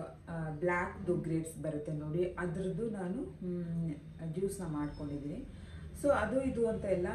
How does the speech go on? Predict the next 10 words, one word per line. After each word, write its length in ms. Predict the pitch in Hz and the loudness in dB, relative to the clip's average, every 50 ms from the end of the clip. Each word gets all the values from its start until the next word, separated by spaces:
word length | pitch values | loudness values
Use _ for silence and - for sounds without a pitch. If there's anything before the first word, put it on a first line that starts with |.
| 247 - - - | -2 -4 -2 0
every 420 | 190 208 196 190 202 233 285 294 | 0 0 0 0 0 2 4 4
day 360 | 247 214 262 277 277 262 220 190 | 4 4 4 2 2 2 2 2
ಯಾವುದಾದ್ರೂ 640 | 190 180 175 185 185 196 208 202 196 185 226 226 | 2 4 4 4 2 2 2 0 0 0 2 2
ಒಂದು 420 | 214 196 190 190 185 180 185 220 226 | 2 4 4 2 2 2 0 -2 -2
healthy 520 | - 202 185 190 208 220 - 247 240 233 | -2 0 0 0 0 -2 -2 -2 0 0
ಆಗಿರುವಂಥದ್ದು 840 | 196 180 180 185 180 180 175 175 170 160 160 170 170 160 156 185 185 | 0 0 0 0 2 2 2 0 -2 -4 -4 -4 -6 -4 -4 -2 -2
ಮತ್ತು 280 | 175 180 180 185 180 | -2 -2 0 -2 -2
skin 380 | 180 - - - 208 202 202 - | -4 -4 -8 -8 -6 -6 -6 -8
clear 400 | - - 185 185 185 185 185 180 | -8 -6 -2 0 2 2 2 2
ಆಗುವಂತಹದ್ದು, 1000 | 175 170 160 160 160 160 156 156 151 - 160 175 185 160 143 185 233 262 254 - | 0 0 -2 -4 -4 -2 -4 -4 -4 -4 -6 -6 -6 -6 -6 -6 -6 -6 -6 -10